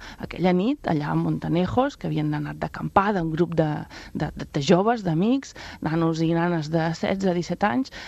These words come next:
els qui van estar, eh, retinguts tota la nit, després de veure el seu amic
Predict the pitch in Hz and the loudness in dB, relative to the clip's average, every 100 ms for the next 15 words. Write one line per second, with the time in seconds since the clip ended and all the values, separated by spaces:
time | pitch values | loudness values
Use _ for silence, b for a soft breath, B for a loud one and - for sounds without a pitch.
0 | B - 180 - 190 180 190 - 202 196 | B -2 -2 4 4 4 0 2 2 2
1 | B B - 175 175 190 202 175 180 185 | B B -2 0 2 2 2 2 2 2
2 | 185 - - 190 185 170 160 247 - 170 | 0 2 4 6 4 2 2 0 -2 -6
3 | - 175 165 170 175 170 170 - 147 147 | 0 2 4 4 4 2 0 0 0 2
4 | 170 | 2